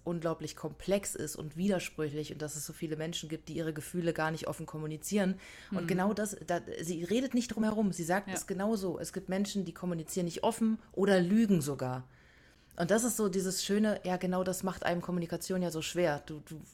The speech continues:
Speaker 1: erkennst manchmal einfach nicht, ist da jemand gerade ehrlich mit mir oder sagt er offen und frei gerade raus, was er gerade denkt oder beschönigt er mir irgendwas oder lügt mich halt bewusst an. Das ist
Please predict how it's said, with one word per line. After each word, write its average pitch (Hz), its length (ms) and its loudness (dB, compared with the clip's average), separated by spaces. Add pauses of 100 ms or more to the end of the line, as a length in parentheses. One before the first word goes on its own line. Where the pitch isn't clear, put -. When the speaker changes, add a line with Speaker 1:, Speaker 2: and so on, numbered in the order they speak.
(180)
Speaker 1:
erkennst - 600 2
manchmal 170 460 -2
einfach 156 320 -4
nicht, 170 360 -6
ist 170 220 -6
da 160 40 0
jemand 160 280 -2
gerade - 220 0
ehrlich 156 300 2
mit 170 120 -6
mir 185 220 0
oder 170 320 2 (1120)
sagt 170 340 2
er 170 180 2
offen 180 280 -2
und - 160 -6
frei 175 260 2
gerade 165 380 0
raus, 170 180 0
was 165 120 -4
er 175 60 -4
gerade 160 220 -2
denkt 170 260 -2
oder 165 220 -4 (260)
beschönigt 202 560 2
er 139 80 -4
mir 139 180 -2
irgendwas 131 540 -4
oder 156 220 -4
lügt 180 320 0
mich 170 140 -4
halt 165 160 -2 (180)
bewusst 165 460 -2
an. 165 200 -2 (800)
Das 151 180 -6
ist - 280 -6